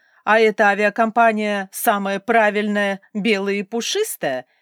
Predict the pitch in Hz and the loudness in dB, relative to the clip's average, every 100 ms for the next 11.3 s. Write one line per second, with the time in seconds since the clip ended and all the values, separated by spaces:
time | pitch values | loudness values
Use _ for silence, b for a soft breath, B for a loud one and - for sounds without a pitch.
0 | _ _ 214 202 202 208 202 - 226 214 | _ _ -2 0 0 0 -2 -4 -6 -6
1 | - 233 269 262 185 - 170 - 269 185 | -2 2 2 2 -2 0 -2 2 2 2
2 | - 196 220 220 208 214 202 - 285 302 | -4 -6 -2 -2 0 -2 -4 0 0 0
3 | 185 175 175 240 240 359 285 - 160 147 | -4 -2 0 0 -2 -4 -4 -4 -6 -6
4 | 139 _ _ _ _ _ - 170 147 147 | -10 _ _ _ _ _ -8 -4 -4 -4
5 | 156 165 143 131 113 _ _ _ _ _ | -6 -6 -8 -10 -16 _ _ _ _ _
6 | _ _ _ 135 127 185 131 95 _ _ | _ _ _ -20 0 0 0 -4 _ _
7 | _ _ - 170 160 151 170 180 185 180 | _ _ -8 -2 0 0 -2 -4 -2 0
8 | 202 277 185 147 143 143 175 - 180 160 | 0 -2 -2 -4 -4 -6 -8 -6 -6 -6
9 | 165 208 208 - 247 156 127 117 - b | -6 -8 -6 0 0 0 -4 -8 -12 b
10 | b b b - 156 151 147 294 370 - | b b b 0 2 2 0 -2 -2 -4
11 | 156 113 | -6 -6